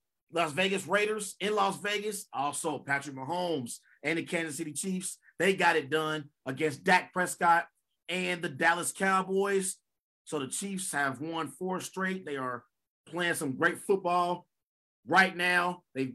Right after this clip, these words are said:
undefeated so far in the month of November. So I'm gonna talk about that game here in a bit. Also, don't forget, joining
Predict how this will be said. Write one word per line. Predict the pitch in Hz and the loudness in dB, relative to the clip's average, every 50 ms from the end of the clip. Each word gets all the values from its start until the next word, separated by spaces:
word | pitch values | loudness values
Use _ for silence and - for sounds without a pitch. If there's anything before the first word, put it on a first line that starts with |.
| - - | -2 0
undefeated | 180 196 190 190 165 131 - - 208 208 196 202 196 - | 0 0 2 0 -4 -4 -6 -8 -6 -4 -2 -2 -2 -2
so | - 170 175 - | -6 -8 -8 -8
far | - - 170 165 160 165 156 - | -6 -6 -4 -4 -4 -4 -6 -6
in | 135 143 139 | -8 -8 -8
the | 135 120 | -8 -8
month | 117 123 135 147 - | -8 -8 -8 -10 -10
of | 131 123 | -10 -10
November. | 127 127 120 107 139 139 139 135 | -10 -10 -8 -8 -8 -8 -8 -10
So | 127 - 131 | -12 -12 -14
I'm | 117 | -16
gonna | 104 - | -14 -14
talk | 135 135 131 | -14 -14 -12
about | 117 120 117 110 - _ | -12 -12 -14 -14 -14 _
that | 127 131 139 - _ | -10 -10 -10 -10 _
game | - 135 135 135 131 135 131 - _ _ _ _ _ _ | -10 -8 -6 -6 -6 -8 -10 -12 _ _ _ _ _ _
here | 135 127 123 120 | -4 -4 -4 -4
in | 123 113 | -6 -10
a | 107 | -10
bit. | 95 92 127 135 139 143 - - _ _ _ _ _ _ _ _ _ _ _ _ | -8 -6 -2 -2 -2 -2 -4 -8 _ _ _ _ _ _ _ _ _ _ _ _
Also, | - 247 262 254 - - 190 147 113 - - _ _ _ _ _ _ _ _ _ _ _ | 8 8 8 8 6 4 0 -2 -4 -6 -10 _ _ _ _ _ _ _ _ _ _ _
don't | - 247 294 294 285 | 4 4 4 4 0
forget, | - 262 196 196 175 123 - - _ _ _ _ _ _ _ 113 | -4 -6 -2 0 -2 -2 -2 -6 _ _ _ _ _ _ _ -16
joining | 123 - - 294 349 330 277 214 156 131 - 92 | -4 0 2 2 4 4 4 2 0 -2 -6 -10